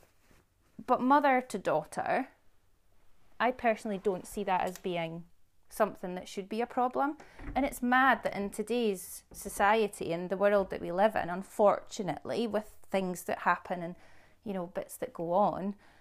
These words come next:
that the first thing that I kind of thought about after, I thought that was a beautiful evening. We had a really good chat. You know, the, the girls had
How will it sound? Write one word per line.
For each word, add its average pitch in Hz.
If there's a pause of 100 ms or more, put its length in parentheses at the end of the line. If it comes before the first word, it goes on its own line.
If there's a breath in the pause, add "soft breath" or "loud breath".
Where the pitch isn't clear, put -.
(280 soft breath)
that 196 (300)
the 220
first 220
thing 202
that -
I 151
kind 185
of 165
thought -
about 175
after, 185
I 170
thought -
that -
was 190
a 185
beautiful 190
evening. 196
We 180
had 180
a 175
really 208
good 196
chat. 214
You 208
know, 190
the, -
the 196
girls 196 (480 soft breath)
had 214